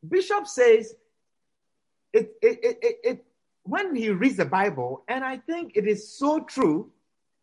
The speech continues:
that when he reads the Bible, he looks at what it doesn't mean also.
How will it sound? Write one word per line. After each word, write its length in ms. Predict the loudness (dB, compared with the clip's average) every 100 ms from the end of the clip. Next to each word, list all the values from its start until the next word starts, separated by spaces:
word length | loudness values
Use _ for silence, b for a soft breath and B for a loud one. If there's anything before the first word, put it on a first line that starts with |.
| _
that 200 | -2 -2 -4
when 240 | 0 4
he 140 | 4
reads 260 | 4 4 4
the 80 | 2
Bible, 520 | 2 0 0 -2 -6 _ _ _
he 380 | 0 2 0 -8 -12
looks 460 | -4 2 2 2
at 240 | -2 -4 -8 _ _ _ _ _ -20
what 320 | -4 -2 0 2
it 160 | 2 4
doesn't 560 | 2 2 0 0 -4 -6
mean 560 | 0 4 6 4 -2 -12 _ _ _ 2
also. 520 | 4 4 0 -4 -4